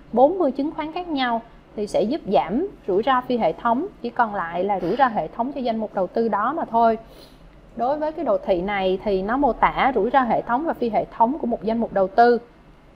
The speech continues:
Thì khi chúng ta càng tăng cái số lượng chứng khoán trong danh mục thì cái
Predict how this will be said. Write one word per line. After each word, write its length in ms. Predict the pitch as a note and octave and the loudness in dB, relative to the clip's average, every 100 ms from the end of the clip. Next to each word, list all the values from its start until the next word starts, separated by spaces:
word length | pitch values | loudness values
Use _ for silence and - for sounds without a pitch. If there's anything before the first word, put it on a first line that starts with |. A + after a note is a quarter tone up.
| - - - - - - - | -20 -20 -20 -20 -20 -20 -14
Thì 60 | |
khi 200 | G#3 B3 | -6 -4
chúng 160 | B3 C#4 | -4 -2
ta 180 | C4+ C4 - | -2 -2 0
càng 260 | A3 G3+ - | 0 0 -4
tăng 280 | A#3 B3 A#3+ - - - | -4 -4 -8 -14 -20 -14
cái 80 | F3 | -6
số 200 | D4 D4+ | 0 0
lượng 280 | C4 F3 F#3+ | 2 0 -2
chứng 220 | B3 D4+ - | -4 -6 -4
khoán 240 | C#4 D4+ | -4 -4
trong 180 | D4+ B3+ | -4 -4
danh 200 | A#3+ A#3 | -4 -2
mục 160 | G3+ - - - - - | -4 -4 -14 -20 -16 -6
thì 220 | G#3+ G3+ | 0 0
cái 500 | - A3 A#3 C4+ | 0 -2 -2 -2